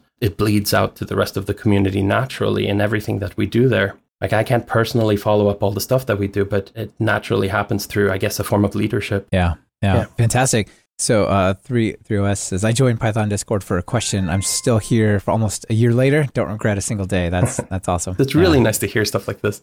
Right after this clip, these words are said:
Speaker 2: Yeah. It sounds like a super cool community. People can go in there and talk about different topics, I imagine, right? Like, if you wanna talk about Flask, there's a Flask, Flask section. You wanna talk about getting started, there's probably something for that.
Speaker 1: Yeah. So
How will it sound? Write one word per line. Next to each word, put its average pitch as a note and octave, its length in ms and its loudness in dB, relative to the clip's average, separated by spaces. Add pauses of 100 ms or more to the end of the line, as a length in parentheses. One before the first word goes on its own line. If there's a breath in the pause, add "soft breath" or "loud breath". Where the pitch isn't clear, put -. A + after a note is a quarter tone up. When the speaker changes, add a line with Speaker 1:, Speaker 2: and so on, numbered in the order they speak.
Speaker 2:
Yeah. F2+ 240 0 (280)
It G2+ 120 0
sounds E3 180 2
like D3+ 160 2
a C3 180 2
super C3 300 -2
cool B2 280 0
community. A2 680 0 (160)
People C3 220 2
can C#3 120 0
go B2 140 4
in A#2+ 80 2
there A2+ 140 2
and G#2 100 -2
talk A2 220 -4
about G#2+ 220 -2
different G2+ 280 -4
topics, F#2 420 -2
I F2+ 100 0
imagine, F#2 460 -2
right? F#2 220 0
Like, F2 200 -4
if - 100 -20
you - 60 -20 (100)
wanna E2+ 100 0
talk F#2+ 160 -2
about A#2 200 0
Flask, D#3 400 0
there's G#2 140 -2
a A2 40 -2
Flask, - 580 -4 (220)
Flask A2 200 -2
section. - 340 -10
You E2 40 -6
wanna D#2 140 -4
talk F2 180 -4
about F2 440 0
getting G#2+ 180 2
started, A2+ 320 0
there's F2+ 120 -4
probably F2+ 260 -2
something G2+ 260 -4
for - 100 -10
that. F#2 260 -6
Speaker 1:
Yeah. C3+ 220 4 (300)
So D#3+ 220 6